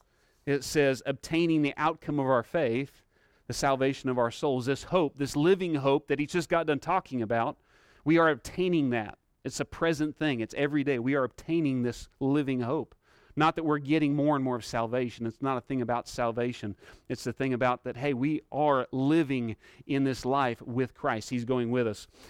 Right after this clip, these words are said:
Um, as we look at, uh, you know, the life of Christ, we see where he was always in constant communion with the Father. Everywhere he went, he was always in communion with the Father. You know, we see that in, um, Genesis chapter twenty-two.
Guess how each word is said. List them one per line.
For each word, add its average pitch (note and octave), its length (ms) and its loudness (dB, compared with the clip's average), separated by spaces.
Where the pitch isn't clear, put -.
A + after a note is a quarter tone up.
Um, C#3 340 2
as D#3 160 0
we D#3 120 4
look F3 200 2
at, D#3 280 2
uh, D3 80 6
you D3+ 160 2
know, D#3 100 2
the D3 60 4
life D3 300 4
of B2 100 -16
Christ, E3 420 0
we C#3 80 0
see D#3+ 300 -4
where C#3 220 2
he D#3 160 -8
was C#3 260 -2
always E3 360 4
in C#3+ 120 -2
constant D#3 600 -4
communion C3 460 0
with A#2 140 -4
the A2+ 40 -16
Father. A#2+ 440 -6
Everywhere E3+ 360 6
he D#3 120 2
went, D#3 140 4
he C3+ 80 0
was C3+ 120 -4
always E3 280 2
in E3+ 80 -2
communion D#3+ 340 -2
with C#3 120 -6
the B2 60 -12
Father. B2+ 360 -6
You C#3+ 80 0
know, D#3 80 4
we D3+ 120 4
see G3 240 -2
that D3+ 340 4
in, D3 500 0
um, A#2+ 480 2
Genesis D#3+ 400 2
chapter D#3 300 -2
twenty-two. D#3 800 -2